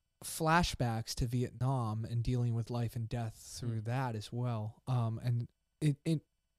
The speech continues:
Speaker 1: so I, I think I could say this. So the guy that's going to be playing Jack, that's the character, uh, that's the father,
Speaker 2: Dad.
Speaker 1: is,
Speaker 2: Okay.
Speaker 1: is Kevin Sorbo.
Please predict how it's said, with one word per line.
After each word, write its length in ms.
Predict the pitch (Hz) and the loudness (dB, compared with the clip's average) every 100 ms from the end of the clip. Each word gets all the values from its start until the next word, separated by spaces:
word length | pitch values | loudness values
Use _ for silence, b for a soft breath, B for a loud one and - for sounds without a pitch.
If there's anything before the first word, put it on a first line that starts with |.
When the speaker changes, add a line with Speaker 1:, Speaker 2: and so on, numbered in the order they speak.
| _ - | _ -4
Speaker 1:
so 320 | - 139 123 - _ - b b - | 2 2 2 -6 _ -20 b b -12
I, 80 | - _ 151 | -12 _ 4
I 60 | |
think 180 | 175 151 | 6 6
I 80 | 127 | 4
could 120 | 117 | -2
say 140 | 131 107 | -4 -2
this. 240 | 107 - B B B - | -4 -8 B B B 0
So 160 | 156 | 2
the 120 | 127 | 4
guy 260 | 123 143 160 | 6 6 8
that's 220 | 143 - | 4 2
going 240 | - 147 131 | 2 2 4
to 60 | |
be 160 | 123 127 | 2 0
playing 500 | - 147 135 123 113 | 0 2 2 2 2
Jack, 460 | 139 143 113 110 | 4 4 4 0
that's 220 | - 117 - | -2 -2 -2
the 100 | 123 | -4
character, 720 | - 113 110 117 110 113 120 | -2 -4 -4 -4 -2 -4 -4
uh, 240 | 120 110 104 | -4 -2 -4
that's 240 | 107 104 | -6 -8
the 80 | - | -10
father, 420 | - 143 139 127 | -2 0 2 2
Speaker 2:
Dad. 260 | 113 113 113 131 | 0 -2 -4 -4
Speaker 1:
is, 280 | 127 117 113 | 0 0 -2
Speaker 2:
Okay. 160 | 117 131 | 0 0
Speaker 1:
is 300 | 117 113 - | 2 0 -2
Kevin 260 | 139 127 135 | -2 2 4
Sorbo. 600 | - 139 120 110 107 | 4 4 2 0 -2